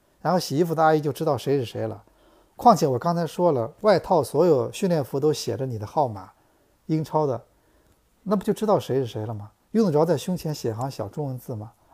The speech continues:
而且用这种比较难看的字体。所以我就觉得啊，这个，这个，这个就是咱们有一说一了，真的是我觉得，所以你说赛场上为什么我们一直说一支球队的状态就是很多细节的积累。你说为什么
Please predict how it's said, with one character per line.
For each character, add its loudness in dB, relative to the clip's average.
而 0
且 -4
用 0
这 -2
种 -4
比 -8
较 -2
难 -6
看 -6
的 -6
字 -14
体。 -20
所 -8
以 -2
我 -4
就 -4
觉 -10
得 -10
啊， -16
这 -12
个， -14
这 -14
个， -10
这 -6
个 -2
就 -6
是 -8
咱 0
们 -4
有 -4
一 -4
说 -4
一 -2
了， -6
真 -6
的 -4
是 -10
我 -8
觉 -8
得， -4
所 -2
以 -2
你 -8
说 -2
赛 -2
场 -4
上 -4
为 2
什 -4
么 -6
我 2
们 2
一 4
直 2
说 4
一 2
支 4
球 2
队 4
的 4
状 0
态 -4
就 -4
是 -6
很 -8
多 -2
细 -8
节 -4
的 -6
积 -8
累。 -8
你 -6
说 -2
为 2
什 -4
么 -4